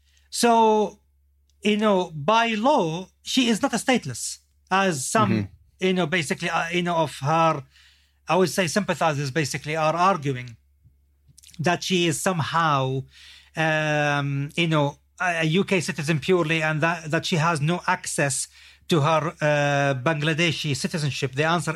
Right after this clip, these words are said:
Speaker 1: is yes, she does. If she applies, uh, she will get it, although the Bangladeshi, <laughs> uh, government cleverly basically said, "Oh, no, no, no, she's not entitled," even though basically, um, you know, that she is entitled under the,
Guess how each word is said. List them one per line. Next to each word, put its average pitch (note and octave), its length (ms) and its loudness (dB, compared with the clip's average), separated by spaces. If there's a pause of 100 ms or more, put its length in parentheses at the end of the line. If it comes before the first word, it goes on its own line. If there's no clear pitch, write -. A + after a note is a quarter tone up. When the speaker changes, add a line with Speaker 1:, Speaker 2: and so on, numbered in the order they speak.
(140)
Speaker 1:
is D#3 140 -4
yes, A3 260 0
she F3+ 180 -2
does. D#3+ 240 -2
If D#3 140 -10
she G3+ 120 -4
applies, E3 580 0 (480)
uh, E3 200 2
she G#3+ 160 0
will G3 140 2
get F#3+ 180 0
it, F3 120 -2
although F3+ 340 2
the D#3+ 140 -4
Bangladeshi, E3 840 -2 (140)
<laughs> A#3 600 -8
uh, D#3 840 2
government D#3+ 680 0
cleverly F#3 440 0
basically C#3 500 -4
said, D#3+ 320 0
"Oh, B3 240 4
no, F3 260 2
no, D#3 120 0
no, D3 200 0
she's E3 180 -2
not E3 80 -2
entitled," C3+ 720 -6
even F3+ 260 2
though C#3+ 120 2
basically, C3 680 -8 (420)
um, C3+ 880 0
you D#3+ 100 0
know, C#3+ 140 2
that C#3+ 360 0
she E3+ 160 2
is C#3+ 100 2
entitled D3 540 -2
under D#3 320 0
the, C#3 380 -4